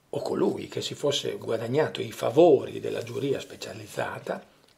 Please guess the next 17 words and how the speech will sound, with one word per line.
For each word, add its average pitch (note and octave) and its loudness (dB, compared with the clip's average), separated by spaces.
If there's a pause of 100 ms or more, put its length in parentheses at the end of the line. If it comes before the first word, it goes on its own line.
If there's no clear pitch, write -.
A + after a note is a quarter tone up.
(320)
si - -6
portava B2 -2
a - -8
casa A#2+ -2
tutto. - -4 (1400)
La - 2
commissione B3+ 6
lavorò D#3 8
bene, C3+ 8
indagò D3+ 4
e C#3+ -4
infine C#3 0
incaricò D3 0
molti C#3+ 0
emissari F#3+ 0 (420)
affinché G3 -2
ricercassero C3+ -4